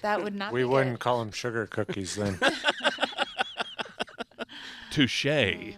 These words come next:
Speaker 3: All right.
Speaker 2: Oh.
Speaker 3: Let's talk about how life insurance fits in, uh, with retirement tools, because the life insurance, when I started working in the late eighties, well, life insurance that I could get then is markedly different, you know,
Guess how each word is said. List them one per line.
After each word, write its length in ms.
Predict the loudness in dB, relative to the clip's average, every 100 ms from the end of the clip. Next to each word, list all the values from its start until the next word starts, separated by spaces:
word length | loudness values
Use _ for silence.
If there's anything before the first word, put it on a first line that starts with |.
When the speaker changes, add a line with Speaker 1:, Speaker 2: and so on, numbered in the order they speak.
| -16 -20 -2
Speaker 3:
All 100 | 2
right. 180 | 2 0
Speaker 2:
Oh. 160 | -6 -10 -14 -20 -20 -20 _
Speaker 3:
Let's 160 | 0 2
talk 220 | 0 2
about 320 | 4 4 4
how 260 | 2 4 4
life 420 | 4 6 4 4
insurance 440 | 0 4 4 4 4
fits 340 | 4 4 4
in, 440 | 4 4 4 2 2
uh, 80 | 2
with 280 | 6 6 6
retirement 720 | 0 0 0 4 6 4 4
tools, 200 | 2 4
because 300 | 2 0 2
the 80 | 2
life 340 | 6 4 4
insurance, 640 | 2 4 4 4 4 4
when 140 | 2 4
I 100 | 4
started 400 | 4 6 6 4
working 520 | 4 2 4 4 6
in 480 | 4 4 4 4 6
the 420 | 6 6 6 4
late 320 | 6 6 6
eighties, 540 | 2 2 -2 -6 -10 -8
well, 200 | -4 2
life 280 | 4 4 4
insurance 420 | 2 4 2 4
that 120 | 4
I 100 | 4
could 160 | 2 2
get 300 | 2 2 2
then 440 | 4 6 2 -2 0
is 440 | 2 4 2 2
markedly 920 | 2 2 2 2 2 2 0 2 0
different, 580 | 4 4 4 4 2 2 _ -20 -20 _ _
you 140 | 2
know, 220 | 4 4